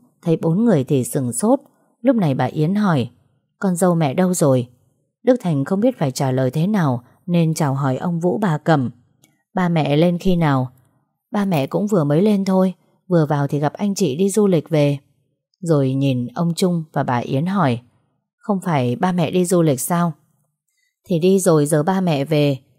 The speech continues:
mà Băng Tâm đâu sao mẹ không thấy?" Bà Yến thấy Đức Thành im lặng thì mơ hồ suy đoán, "Hai vợ chồng con có chuyện gì đúng không?" Lúc này Đức Thành mới nói, "Cô ấy đi rồi." "Băng Tâm đi đâu hả con?"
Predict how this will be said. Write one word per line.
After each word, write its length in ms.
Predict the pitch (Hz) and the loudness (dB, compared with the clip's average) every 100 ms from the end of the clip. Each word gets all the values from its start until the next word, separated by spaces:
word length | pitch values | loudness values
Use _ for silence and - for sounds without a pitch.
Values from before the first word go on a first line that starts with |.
| _ 190 | _ -4
mà 240 | 175 165 | 0 0
Băng 200 | 190 202 | 0 -2
Tâm 240 | 208 202 | -2 -2
đâu 180 | 202 202 | 0 0
sao 160 | 196 202 | 0 -2
mẹ 140 | 156 | -2
không 260 | - 180 180 | -4 -4 -2
thấy?" 340 | 170 185 285 _ _ _ _ _ _ _ - | 0 0 0 _ _ _ _ _ _ _ -6
Bà 80 | 160 | -4
Yến 400 | - 160 165 196 | 0 0 0 0
thấy 160 | 180 | -2
Đức 160 | 185 269 | 0 0
Thành 180 | 175 143 | -2 -4
im 200 | 127 175 | -2 0
lặng 240 | 165 135 - | 0 -2 -4
thì 140 | 160 131 | -4 -2
mơ 200 | 135 160 | 0 0
hồ 220 | 151 123 | 0 -2
suy 240 | - 160 | -2 -2
đoán, 340 | 156 143 165 247 _ _ _ _ _ _ | 0 -2 -2 -6 _ _ _ _ _ _
"Hai 180 | - 190 | -6 -4
vợ 180 | 165 139 | 0 0
chồng 240 | 151 127 | -2 -4
con 300 | 143 165 165 - _ _ - | -2 -2 -2 -8 _ _ -8
có 100 | 226 | -2
chuyện 240 | 190 151 | -2 0
gì 180 | 151 135 | 0 0
đúng 220 | 139 175 | 0 -2
không?" 280 | 208 202 180 - _ _ _ _ _ - | 0 0 -2 -8 _ _ _ _ _ -4
Lúc 180 | 262 220 | -2 0
này 180 | 160 | 0
Đức 140 | 170 240 | 0 -2
Thành 200 | 175 143 | -2 0
mới 120 | 139 | 0
nói, 360 | 165 160 185 269 - _ _ _ _ | 0 0 0 -2 -8 _ _ _ _
"Cô 120 | - 165 | -2 0
ấy 200 | 151 165 | 0 0
đi 220 | 202 180 | 2 2
rồi." 340 | 160 131 120 _ _ _ _ _ _ _ - | 2 0 0 _ _ _ _ _ _ _ -6
"Băng 140 | 190 | -2
Tâm 200 | 190 175 | 0 2
đi 140 | 175 170 | 2 2
đâu 180 | 175 | 2
hả 200 | 165 151 120 | 2 -2 0
con?" 280 | 180 190 | 0 -2